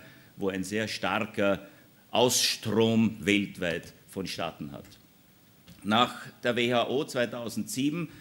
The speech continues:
gibt es nicht nur fünfzehn, sondern sogar dreißig Millionen Dopingkonsumenten weltweit,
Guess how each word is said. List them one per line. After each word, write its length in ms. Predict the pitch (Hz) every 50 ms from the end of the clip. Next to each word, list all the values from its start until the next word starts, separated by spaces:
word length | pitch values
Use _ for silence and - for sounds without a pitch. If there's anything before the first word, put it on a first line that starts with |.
| - - - - - _ - - - _ _ -
gibt 240 | 143 143 143 -
es 440 | 147 139 131 - - - - - - -
nicht 260 | 120 131 127 127 -
nur 140 | 120 104 104
fünfzehn, 640 | - 143 160 185 185 190 - - - 165 156 151
sondern 280 | 139 143 131 131 123 123
sogar 300 | 117 - 123 - 123 -
dreißig 920 | - - 127 127 139 170 180 - - - - 160 - - - - - - -
Millionen 640 | - 127 120 113 113 113 113 110 107 101 95 92 95
Dopingkonsumenten 1120 | 107 113 104 - 117 101 - - 107 98 95 - - 95 92 92 95 92 - - - -
weltweit, 480 | 92 104 135 151 143 147 143 143 139